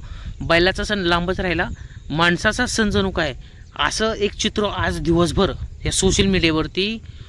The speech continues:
व्हायरल होताना दिसते आणि माझ्या ते मनाला थोडंसं बोचलं म्हणून मी काय केले, एक छोटासा ब्लॉग बनवावा म्हणलं. मित्रांनो, खरंच माणूस माणसाचा म्हणजे बायकोचा बैल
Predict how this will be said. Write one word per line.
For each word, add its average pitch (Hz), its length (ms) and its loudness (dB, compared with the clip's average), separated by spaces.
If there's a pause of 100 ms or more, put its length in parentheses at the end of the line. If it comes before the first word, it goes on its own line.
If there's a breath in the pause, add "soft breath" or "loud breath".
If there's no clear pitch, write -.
(200 loud breath)
व्हायरल 156 400 0
होताना 170 320 0
दिसते 160 340 -6
आणि 170 260 -6
माझ्या 151 560 -2
ते 220 60 -2
मनाला 185 320 0
थोडंसं 175 320 0
बोचलं 151 420 -4
म्हणून 139 280 -2
मी 143 120 -4
काय 139 160 -6
केले, 135 260 -6 (600 loud breath)
एक 185 140 0 (400)
छोटासा 165 240 -2
ब्लॉग 143 360 0
बनवावा 131 200 -2
म्हणलं. 123 180 -2
मित्रांनो, 131 300 -2 (340 loud breath)
खरंच 226 220 0
माणूस 240 240 0
माणसाचा 208 760 0 (120)
म्हणजे 185 340 -2 (120)
बायकोचा 143 480 -2
बैल 165 180 0